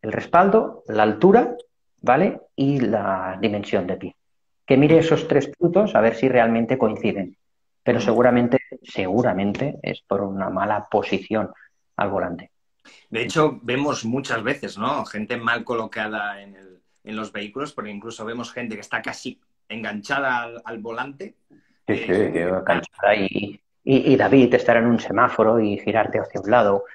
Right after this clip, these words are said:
Speaker 1: o hacia otro, y en un momento determinado girarme hacia un lado, hostia, y no ver nadie en ese coche, y de pronto sale una cabeza, ¡pum! ¿sabes? Porque estaba en el respaldo ahí atrás y estaba en un semáforo, y, hostia, y, pero esta persona, ¿cómo puede conducir así, no?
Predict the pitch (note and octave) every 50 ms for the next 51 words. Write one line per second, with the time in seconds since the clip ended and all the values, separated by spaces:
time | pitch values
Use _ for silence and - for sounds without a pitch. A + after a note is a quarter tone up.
0 | - _ _ _ _ _ _ - G#2+ G2 - F#2 F#2+ F#2+ B2 D3 C#3+ - B2 C3
1 | D#3+ F#3 - - - G#2+ G#2 G2+ G2 G#2 G#2+ A2 A2 A2+ G#2+ G2+ A2+ A2+ A2 -
2 | - G#2 A2 G#2+ A#2 B2+ C3+ C3 - F#2+ G2 G2 G2+ A2+ A2+ A2+ A2+ - A#2 A#2
3 | A#2+ B2+ B2+ C3+ D3+ - - - _ _ - - - - C3 A2+ - - _ _
4 | _ _ _ _ _ _ _ - B2 A#2+ A#2 A#2 A2+ G#2 G2 A2 A#2 A#2 G2 G2+
5 | G#2 G2+ F#2+ F#2+ - G#2+ - D3+ C#3+ D3 - G2+ F#2+ F#2+ - G#2 A2 A2 G#2+ -
6 | C3 - C3 B2+ A2+ G2+ G2 G2 - F#2+ A2+ C#3+ - - - - _ - F#3 -
7 | - - - - _ _ _ _ - G#2 A2+ - B2 - - G#2+ G#2 F#2 - -
8 | G#2+ G#2+ A2 A2+ A2+ G#2+ G#2+ G#2 - - - A#2 A#2 A2 G#2+ G#2 G#2 G#2+ - B2
9 | C3 A#2+ C3 C3+ B2 G#2+ - A2+ G#2+ A2+ A#2 A#2 A2+ - - A2 C3 C3+ - -
10 | - B2 D#3+ - - - _ _ _ - - - - - - A2+ - - _ -
11 | - _ _ _ - A2 - G2+ G2 - - - - - - - - F#2 F#2 -
12 | - A2+ G2+ - G2 F#2 F#2 - - F2 F2 - - C#3 - - - - - -
13 | _ _ - - D#3+ G#3+ -